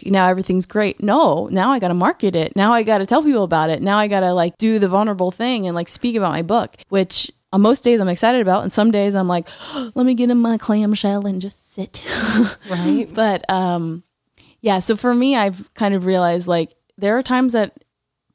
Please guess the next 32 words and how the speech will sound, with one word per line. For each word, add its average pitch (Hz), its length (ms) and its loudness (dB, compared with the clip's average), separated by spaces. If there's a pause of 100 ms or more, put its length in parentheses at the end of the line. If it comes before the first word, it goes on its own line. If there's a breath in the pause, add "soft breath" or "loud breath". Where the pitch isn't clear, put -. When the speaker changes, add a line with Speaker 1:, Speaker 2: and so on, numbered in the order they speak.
(120)
Speaker 1:
potentially 277 480 0
are 226 100 -2
harder 202 600 -2
being 175 240 -2
a 160 60 -4
Christian 165 440 -6
because, 165 540 -4 (640 soft breath)
um, 175 340 -2
I'm 175 280 -2
stepping 190 340 -4
on 190 180 0
a 185 80 -2
faith 190 280 -6
a 165 40 -4
lot 151 200 -2
of 156 80 -6
times 160 500 -4 (100)
and 160 420 -6 (100)
it's - 180 -8
out 175 140 -2
of 175 40 -2
my 170 120 -4
comfort 165 380 -12
zone. 143 280 -10 (140)
Do 208 100 -20
you 202 120 -18
feel 185 180 -8
that 180 180 -6
way, 190 140 -6
Beth? 202 320 -12 (320)
Speaker 2:
I 202 180 -6
often 170 640 -4